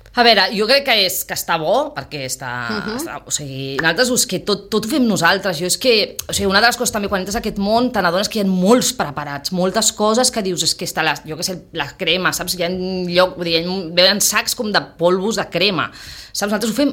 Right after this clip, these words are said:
Speaker 1: tot, o sigui, jo, per exemple, nosaltres fem la quiche, que la quiche també és un dels productes que venem moltíssim, i nosaltres fem la massa, nosaltres fem els farcits, ho fem tot. I aleshores això fa que la qualitat sigui molt alta.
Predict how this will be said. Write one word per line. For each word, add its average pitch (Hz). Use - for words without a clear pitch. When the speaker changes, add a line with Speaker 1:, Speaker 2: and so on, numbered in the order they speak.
Speaker 1:
tot, 208
o -
sigui, 165
jo, 165
per 180
exemple, 175
nosaltres 170
fem 180
la -
quiche, 254
que 131
la 123
quiche 156
també 143
és 143
un 147
dels 151
productes 160
que -
venem 147
moltíssim, 156
i -
nosaltres 185
fem 220
la 220
massa, 185
nosaltres 156
fem 196
els 196
farcits, -
ho 156
fem 196
tot. -
I 165
aleshores 165
això 196
fa 202
que 208
la 185
qualitat 165
sigui -
molt 151
alta. 123